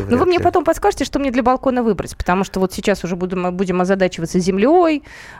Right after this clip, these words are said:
Speaker 1: э, горшки достали уже
Speaker 2: Давайте,
Speaker 1: всё.
Speaker 2: давайте, побыстрее,
Speaker 1: Очень люблю.
Speaker 2: пока у меня ещё есть семена. Ведь раздам,
Speaker 1: А что, а
Speaker 2: раздам.
Speaker 1: что можно посадить на балконе из
Speaker 2: Ну, вы чё,
Speaker 1: семян?
Speaker 2: да,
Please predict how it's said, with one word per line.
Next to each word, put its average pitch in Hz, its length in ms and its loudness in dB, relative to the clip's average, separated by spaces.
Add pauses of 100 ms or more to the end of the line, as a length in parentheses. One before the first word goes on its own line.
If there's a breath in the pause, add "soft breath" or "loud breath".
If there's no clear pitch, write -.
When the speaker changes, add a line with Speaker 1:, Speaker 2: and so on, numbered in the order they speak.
Speaker 1:
э, 165 400 2
горшки 254 520 2
достали 226 460 0
уже 175 120 -4
Speaker 2:
Давайте, 165 240 0
Speaker 1:
всё. 165 100 -2
Speaker 2:
давайте, 151 320 0
побыстрее, 139 480 2
Speaker 1:
Очень 143 60 4
люблю. 123 140 2
Speaker 2:
пока 127 200 4
у - 20 -2
меня 120 200 -2
ещё 113 200 -6
есть 117 240 -6
семена. 113 480 -4
Ведь - 160 -12
раздам, 165 480 -2
Speaker 1:
А 233 80 4
что, 233 200 0
а - 20 0 (100)
Speaker 2:
раздам. - 80 2
Speaker 1:
что - 160 -2
можно 170 300 -4
посадить 127 400 -6
на - 60 -12
балконе 139 420 -6 (200)
из 82 100 -8
Speaker 2:
Ну, 98 100 -6
вы 127 60 -4
чё, - 180 -6
Speaker 1:
семян? 80 140 -4
Speaker 2:
да, 87 40 -6